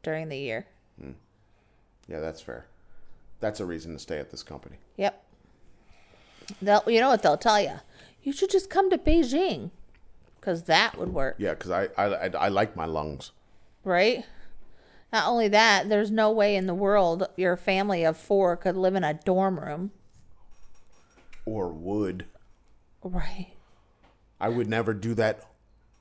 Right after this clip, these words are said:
Speaker 2: As a single person, I
Speaker 1: Right?
Speaker 2: wouldn't live in a dorm room.
Speaker 1: Nope.
Speaker 2: And plus, I wouldn't wanna live at work.
Speaker 1: No,
Speaker 2: I am not,
Speaker 1: hell
Speaker 2: I,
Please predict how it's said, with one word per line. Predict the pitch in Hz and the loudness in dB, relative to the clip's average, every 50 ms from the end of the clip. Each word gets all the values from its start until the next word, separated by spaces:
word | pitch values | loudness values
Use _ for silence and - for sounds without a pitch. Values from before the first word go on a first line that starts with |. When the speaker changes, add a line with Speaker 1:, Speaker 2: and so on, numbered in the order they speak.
| _ _ - | _ _ 8
Speaker 2:
As | 147 147 147 143 127 131 | 10 10 10 10 8 8
a | 127 123 120 | 6 6 6
single | - - - - 185 196 202 175 156 127 104 | 2 0 4 6 8 8 10 10 8 8 8
person, | - - 123 110 107 - 208 | 6 6 6 6 4 2 2
I | 208 | 4
Speaker 1:
Right? | 190 190 220 247 | 6 6 6 6
Speaker 2:
wouldn't | - 120 113 120 110 107 | 4 2 2 0 -2 0
live | 117 123 120 117 | 0 0 0 0
in | 120 110 | 0 0
a | 107 101 | -2 -2
dorm | 98 104 117 113 113 107 104 104 101 | -2 0 2 2 2 2 2 0 0
room. | 101 95 90 87 82 80 76 | -2 -2 -4 -6 -8 -10 -10
Speaker 1:
Nope. | 90 87 - 190 190 - - - | -6 -4 -4 -4 -4 -4 4 8
Speaker 2:
And | 147 165 170 - | 8 8 8 8
plus, | - 190 220 208 208 165 | 8 10 10 10 10 8
I | 147 147 | 4 6
wouldn't | 143 170 185 170 147 | 8 8 8 8 6
wanna | 143 143 139 | 4 4 6
live | 139 143 143 139 | 6 6 8 8
at | 143 131 | 8 8
work. | 135 175 185 - - - - - _ _ - _ _ _ _ - | 10 8 8 8 4 -2 -16 -20 _ _ -20 _ _ _ _ 0
Speaker 1:
No, | 190 208 | 4 6
Speaker 2:
I | 247 - | 8 8
am | 139 135 139 | 8 8 10
not, | 143 151 208 | 10 10 10
Speaker 1:
hell | 262 330 | 10 8
Speaker 2:
I, | 339 277 | 10 8